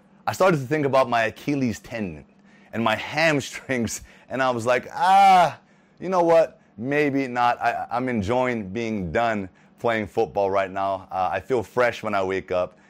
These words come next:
Um, but nonetheless, look, those guys are still hungry for an opportunity to play the game they love,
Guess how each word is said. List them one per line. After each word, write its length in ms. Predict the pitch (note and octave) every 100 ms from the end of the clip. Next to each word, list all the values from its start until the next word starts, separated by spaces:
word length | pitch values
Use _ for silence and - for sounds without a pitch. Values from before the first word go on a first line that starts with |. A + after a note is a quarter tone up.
| _ _
Um, 420 | D#2+ F2 F2 E2 - _ _ _
but 160 | G#2 A2
nonetheless, 560 | C3 D3 C3+ B2 G#2 A#2+
look, 400 | C3 B2 - _ _ -
those 300 | A2 D#3 C3+
guys 520 | B2+ B2 A#2 A2+ - _ -
are 100 | A2+
still 340 | - D#3 E3+
hungry 540 | D#3 F3 G#3+ C3+ D#2 - _ _ _
for 160 | C3+
an 80 | C#3
opportunity 640 | C#3+ C3+ A#2 F3 D3 E2+ - _ _
to 100 | -
play 180 | - B2
the 80 | G#2+
game 220 | G#2+ G#2+
they 80 | G2+
love, 280 | F2+ C#2+